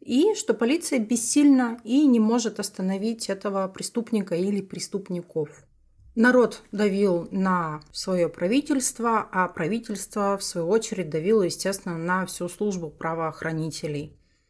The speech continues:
И просило, чтобы они, не то что даже просило, они требовали, чтобы был уже хоть какой-нибудь результат от, э, расследования. И оперативники решили проверять всех местных таксистов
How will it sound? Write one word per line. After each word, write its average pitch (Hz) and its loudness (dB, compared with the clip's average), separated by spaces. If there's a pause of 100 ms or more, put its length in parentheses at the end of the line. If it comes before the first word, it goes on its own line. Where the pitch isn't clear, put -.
(220)
И 190 -2
просило, 190 -4
чтобы 170 -6
они, 170 -4
не 160 -6
то 202 -6
что - -6
даже 151 -8
просило, 151 -10
они 147 -6
требовали, 156 -2 (120)
чтобы 160 -6
был 185 -2
уже 185 -2
хоть 165 -8
какой-нибудь 175 -6
результат 156 -6 (360)
от, 165 -12
э, 165 -8
расследования. 156 -4 (200)
И 247 2
оперативники 247 2
решили 202 2
проверять 214 -2
всех - 0 (160)
местных 196 0
таксистов - -8